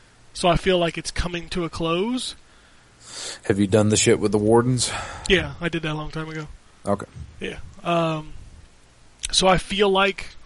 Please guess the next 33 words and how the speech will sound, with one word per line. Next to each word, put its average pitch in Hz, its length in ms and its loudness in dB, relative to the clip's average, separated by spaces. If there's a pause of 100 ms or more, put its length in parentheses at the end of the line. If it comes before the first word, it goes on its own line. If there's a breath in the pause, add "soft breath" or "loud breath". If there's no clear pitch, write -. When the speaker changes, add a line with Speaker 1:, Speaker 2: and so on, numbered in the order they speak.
(140)
Speaker 1:
I'm 170 240 -6
nearing 202 340 -4
it, 240 160 -6
so 185 160 -2
I 175 60 4
wanna 180 200 0
go 170 140 0
back 160 320 -2
and 160 220 -10
do 170 200 -2
all 156 140 -2
this 156 160 -2
other 151 200 -4
stuff. 170 500 -4 (640 soft breath)
So 190 180 6
I've, 180 340 2
I've 185 360 2 (180)
specifically 214 720 2
left 170 300 4
that 170 180 0
mission 165 300 -2
alone. 156 380 -6 (320 loud breath)
I'm 185 180 2
instead, 190 480 2
whenever 175 300 0
I 170 80 2
go 175 160 0
to 170 100 -6
the 160 80 -2
war 175 240 2
room, 160 300 -2
I'm 151 180 -6
just - 400 -4